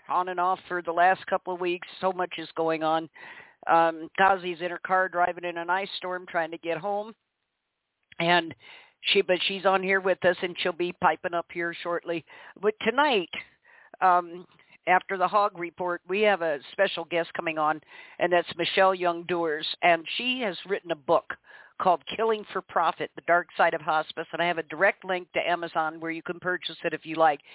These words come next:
It's an eye-opener. It'll just blow your mind what actually is going on there. And she actually has firsthand experience in this. Um, she's a former registered respiratory therapist who worked for hospice and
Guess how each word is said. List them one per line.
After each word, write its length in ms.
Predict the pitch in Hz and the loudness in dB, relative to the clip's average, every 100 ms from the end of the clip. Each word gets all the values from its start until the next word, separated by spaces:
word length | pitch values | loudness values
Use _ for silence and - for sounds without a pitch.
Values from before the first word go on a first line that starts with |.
| - - | -20 -8
It's 220 | 190 196 - | -2 0 0
an 140 | 180 | -2
eye-opener. 560 | 170 165 156 - 156 156 | 0 0 -4 -10 -10 -8
It'll 180 | 156 139 _ - | -8 -10 _ -16
just 220 | 175 - | -14 -8
blow 200 | 185 175 | -2 0
your 180 | 170 160 | 0 -6
mind 340 | 165 175 160 151 | -2 0 0 -2
what 160 | 151 | -2
actually 400 | 151 165 - 170 | 0 -2 -4 -10
is 60 | 151 151 | -6 0
going 180 | 160 | 2
on 220 | 151 156 151 | 4 2 4
there. 180 | 143 - - - - - _ - | 2 0 -16 -18 -20 -20 _ 2
And 320 | 175 170 170 - - | 6 6 2 -4 -2
she 200 | 208 202 | 2 4
actually 520 | 185 196 - 196 185 | 4 4 0 -14 -12
has 180 | 165 170 - - | -10 -12 -14 -18
firsthand 500 | 185 - 180 175 160 | -16 -14 -10 -10 -10
experience 680 | - - - 190 170 113 _ - - _ _ _ | -18 -14 -6 -4 -4 -10 _ -20 -20 _ _ _
in 220 | - 175 160 | -4 -4 -2
this. 200 | 151 - - | -6 -6 0
Um, 200 | 156 151 151 180 | 0 0 -4 -6
she's 200 | 175 170 | -4 -2
a 80 | - | 0
former 360 | - 196 185 170 | 4 4 4 2
registered 500 | 175 180 165 190 165 | 4 2 0 -4 -2
respiratory 640 | 180 185 185 - 175 170 - | 0 0 -2 -2 0 0 4
therapist 560 | 196 185 185 190 - - _ - - - | 4 4 2 -2 -4 -12 _ -20 -6 0
who 100 | 185 | 2
worked 360 | 170 185 160 - | 4 2 0 2
for 200 | 202 202 | 4 6
hospice 500 | 165 147 - - 151 - | 4 2 -2 -12 -12 -6
and 220 | 175 160 | 0 0